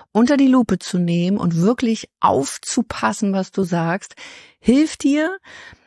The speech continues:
Schreib's mir gerne mal in die Kommentare, wie das bei dir so ist, ob du auch die Erfahrung gemacht hast, du hast schon mal was verändert und dann, ja, ist es vielleicht nicht so geworden, wie du dir vorgestellt hast.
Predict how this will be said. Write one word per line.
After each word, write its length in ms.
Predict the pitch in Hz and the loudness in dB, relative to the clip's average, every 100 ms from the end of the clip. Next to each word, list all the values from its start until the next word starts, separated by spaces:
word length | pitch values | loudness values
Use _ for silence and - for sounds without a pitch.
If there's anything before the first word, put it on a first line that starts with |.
| _ - | _ -10
Schreib's 400 | - - - 277 | -2 -2 0 2
mir 100 | 233 | 4
gerne 240 | 220 240 | 4 4
mal 140 | 233 | 2
in 120 | - 208 | 2 0
die 100 | 196 | 0
Kommentare, 760 | 220 202 196 - 214 220 214 | 0 0 0 -2 0 0 0
wie 80 | 202 | 0
das 140 | 190 | 0
bei 160 | - 185 | -2 0
dir 160 | 208 214 | 2 0
so 100 | 214 | -2
ist, 240 | 202 - | -4 -6
ob 140 | - | -6
du 80 | - | -2
auch 180 | - - | -2 -2
die 140 | - | -4
Erfahrung 420 | - - 190 185 180 | -4 -4 -2 -2 0
gemacht 320 | 185 196 - | -2 -2 -6
hast, 200 | 180 - | -8 -6
du 40 | |
hast 140 | 175 - | -6 -4
schon 160 | 196 | -4
mal 100 | 185 | -2
was 140 | 175 - | -4 -6
verändert 600 | - 165 208 202 190 - | -4 0 2 2 0 -2
und 300 | 165 165 - | -2 -2 -2
dann, 440 | 165 165 165 180 - _ _ | -2 0 -2 -4 -10 _ _
ja, 220 | 160 165 196 | 2 2 2
ist 140 | - | -4
es 120 | - | -8
vielleicht 500 | - 151 151 - - | -4 -4 -6 -12 0
nicht 320 | 165 233 - | 2 2 0
so 160 | - 226 | -2 0
geworden, 400 | 208 190 196 202 | 2 2 0 0
wie 60 | 175 | 0
du 100 | 196 | -2
dir 140 | 214 | -2
vorgestellt 560 | - 185 185 - 180 - | -2 -4 -4 -4 -6 -6
hast. 160 | 180 | -10